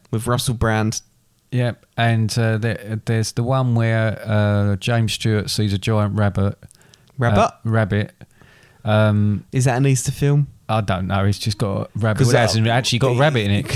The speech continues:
Speaker 1: you
Speaker 2: he's, he doesn't really see
Speaker 1: go
Speaker 2: it.
Speaker 1: to Wallace and Gromit and the Curse to Were-Rabbit.
Speaker 2: There's that one as well.
Speaker 1: That's classic.
Speaker 2: Yeah.
Speaker 1: But that's not an Easter film.
Speaker 2: No, it isn't.
Speaker 1: Actually, I don't know. It might come around Easter.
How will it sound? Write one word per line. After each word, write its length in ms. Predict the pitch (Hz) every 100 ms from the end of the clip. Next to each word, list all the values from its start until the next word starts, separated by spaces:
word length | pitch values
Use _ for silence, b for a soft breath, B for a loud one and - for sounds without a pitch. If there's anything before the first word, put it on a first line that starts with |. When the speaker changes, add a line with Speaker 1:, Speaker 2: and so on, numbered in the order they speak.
| 110
Speaker 1:
you 60 | 131
Speaker 2:
he's, 140 | 123
he 160 | 120 110
doesn't 340 | 120 107 107
really 260 | 104 104 101
see 160 | - 139
Speaker 1:
go 120 | 131
Speaker 2:
it. 160 | 131
Speaker 1:
to 80 | -
Wallace 220 | 143 135
and 100 | 139
Gromit 200 | 131 127
and 100 | 127
the 60 | 127
Curse 260 | 139 123 -
to 80 |
Were-Rabbit. 540 | 123 127 113 110 117 127
Speaker 2:
There's 240 | 107 98
that 160 | 113 107
one 180 | 123 135
as 140 | 113
well. 80 | 110
Speaker 1:
That's 100 | 135
classic. 580 | - 107 - 110 - -
Speaker 2:
Yeah. 220 | 104 107 - 151 -
Speaker 1:
But 100 | 120
that's 180 | 127 135
not 120 | 120
an 80 | 120
Easter 240 | 120 117
film. 300 | - 104 131 - -
Speaker 2:
No, 100 | 175
it 120 | 214
isn't. 360 | 190 90 123 - _ -
Speaker 1:
Actually, 380 | 214 - 220 -
I 40 |
don't 160 | 220 214
know. 120 | 147
It 160 | 123 143
might 240 | 190 -
come 140 | 107 101
around 180 | - -
Easter. 280 | - 127